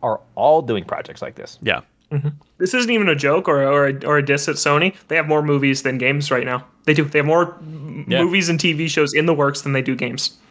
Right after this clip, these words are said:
Speaker 1: That's why they don't
Speaker 3: Um,
Speaker 1: make
Speaker 3: and
Speaker 1: games
Speaker 3: it,
Speaker 1: anymore.
Speaker 3: it's working. What'd you say?
Speaker 1: I said they don't
Speaker 3: They
Speaker 1: make
Speaker 3: don't make
Speaker 1: games
Speaker 3: games
Speaker 1: anymore.
Speaker 3: anymore. Yeah, they just make Morbius and Zelda movies. That's what, <laughs> that's what Sony has now.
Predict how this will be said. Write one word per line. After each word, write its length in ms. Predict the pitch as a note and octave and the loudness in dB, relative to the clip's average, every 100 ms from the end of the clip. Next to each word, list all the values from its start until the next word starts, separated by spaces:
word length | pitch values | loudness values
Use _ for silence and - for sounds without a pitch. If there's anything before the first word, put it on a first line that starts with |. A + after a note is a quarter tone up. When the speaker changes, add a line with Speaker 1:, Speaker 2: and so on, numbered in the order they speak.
| _ | _
Speaker 1:
That's 180 | - - | -18 -4
why 100 | C3 | -4
they 40 | |
don't 60 | A#2 | -4
Speaker 3:
Um, 60 | C#3 | -6
Speaker 1:
make 100 | - | -2
Speaker 3:
and 80 | C3+ B2 | -2 0
Speaker 1:
games 40 | |
Speaker 3:
it, 40 | C3+ | -2
Speaker 1:
anymore. 140 | - | 0
Speaker 3:
it's 100 | C#3+ | 0
working. 340 | D3 G3+ A#3+ - _ _ _ _ _ _ _ - - - | 0 -2 -8 -12 _ _ _ _ _ _ _ -20 -12 -2
What'd 120 | C#3 | 0
you 60 | C#3+ | 0
say? 180 | A3 A#3 _ _ - | -2 -6 _ _ -10
Speaker 1:
I 40 | |
said 140 | B2+ A2 | -6 -4
they 40 | |
don't 120 | G2+ | -2
Speaker 3:
They 40 | C3+ | 0
Speaker 1:
make 0 | |
Speaker 3:
don't 80 | B2+ | 0
make 120 | B2+ | 0
Speaker 1:
games 200 | C3 C#3 | 0 0
Speaker 3:
games 20 | |
Speaker 1:
anymore. 180 | D#3 G3 | -4 -6
Speaker 3:
anymore. 140 | _ _ _ _ - | _ _ _ _ -4
Yeah, 120 | D3 | -4
they 140 | - C3+ | 0 -2
just 200 | C3+ - | -2 -2
make 220 | C3 - | -2 0
Morbius 500 | C#3 F3+ E3+ B2 - | -2 0 0 -2 -2
and 240 | C3+ B2+ | -2 -2
Zelda 240 | B2+ E3 E3 | -2 0 2
movies. 380 | C3+ C3 - - - - - - | 2 0 -2 -6 -18 -18 -12 -4
That's 180 | F#3+ G3+ | 0 2
what, 140 | A#3+ | 0
<laughs> 160 | B3+ - | 0 0
that's 240 | - - | -2 0
what 140 | F3+ D4+ | 0 0
Sony 360 | - B3+ A#3 G#3 | 0 2 2 0
has 260 | G3+ F#3+ F3+ | 0 0 0
now. 280 | F#3 F3+ | 0 0